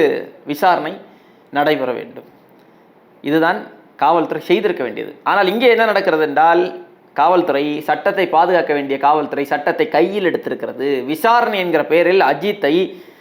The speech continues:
அழைத்து சென்று கடுமையாக அவர் மீது தாக்குதல் நடத்தியிருக்கிறார்களாம்.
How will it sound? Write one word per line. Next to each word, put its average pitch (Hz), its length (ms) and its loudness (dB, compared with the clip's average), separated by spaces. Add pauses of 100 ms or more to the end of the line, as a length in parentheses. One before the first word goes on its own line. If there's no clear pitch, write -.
(200)
அழைத்து 214 420 2
சென்று 143 380 0 (640)
கடுமையாக 247 800 2
அவர் 196 240 4
மீது 190 240 2
தாக்குதல் 185 560 2
நடத்தியிருக்கிறார்களாம். 135 1120 -4